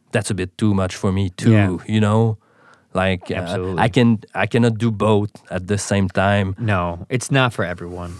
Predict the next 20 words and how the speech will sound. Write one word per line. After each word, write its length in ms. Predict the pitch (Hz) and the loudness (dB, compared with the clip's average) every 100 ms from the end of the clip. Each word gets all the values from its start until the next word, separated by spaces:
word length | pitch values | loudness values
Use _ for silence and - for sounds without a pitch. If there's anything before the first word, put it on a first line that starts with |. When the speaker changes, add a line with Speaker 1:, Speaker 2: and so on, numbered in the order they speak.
| - | -6
Speaker 1:
Yeah, 220 | 135 120 | 2 4
Speaker 2:
The 80 | 110 | 4
Speaker 1:
yeah, 140 | 107 104 | 4 4
Speaker 2:
touring 140 | 123 | 4
Speaker 1:
exactly. 240 | 127 101 117 | 4 4 4
Speaker 2:
musician, 720 | 98 110 - 117 107 104 104 _ _ _ _ _ _ _ | 2 0 0 -2 0 -2 -6 _ _ _ _ _ _ _
touring 800 | - 120 117 113 107 104 98 104 _ _ _ - | -4 0 2 0 0 -2 -4 -8 _ _ _ -10
comedian, 760 | 113 104 98 101 98 98 95 - _ _ - - - - _ _ _ _ - | -4 -2 0 0 0 -4 -8 -12 _ _ -20 -20 -20 -20 _ _ _ _ -2
um, 320 | 104 107 90 - - | 0 0 -2 -8 -8
anyone 260 | 110 156 165 | 0 4 6
has 220 | 160 135 | 4 2
to, 100 | 98 | 0
even 320 | 101 127 135 | 0 0 0
artists 380 | 87 104 107 - | 2 2 2 0
who 320 | 104 98 92 | -2 0 -2
do 260 | 90 101 95 | -4 -2 -2
a 40 | |
lot 200 | 90 87 | 0 -2
of, 220 | 92 90 | -2 -4
uh, 320 | 90 87 85 | -6 -6 -6